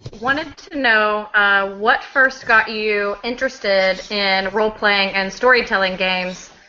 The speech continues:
And, um, I think that our listeners are having trouble hearing your mic, so I don't know if you could kind of adjust that a little bit.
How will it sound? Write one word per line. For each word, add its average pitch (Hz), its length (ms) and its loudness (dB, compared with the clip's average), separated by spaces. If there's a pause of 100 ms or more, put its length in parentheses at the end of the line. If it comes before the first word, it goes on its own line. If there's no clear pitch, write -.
(760)
And, 208 300 2
um, 190 640 2
I 202 80 -6
think 254 320 -2
that 208 380 0
our 208 180 4
listeners 208 460 0
are 196 60 -2
having 202 260 -2
trouble 196 320 0
hearing 208 520 0
your 185 160 0
mic, 185 520 2
so 185 220 0
I 185 80 4
don't 185 120 -6
know 190 100 0
if 185 140 -6
you 190 80 -8
could 175 340 -6
kind 180 200 -2
of 170 260 -6
adjust 185 320 0
that 180 400 2
a 190 40 -6
little 180 160 -2
bit. 175 240 -4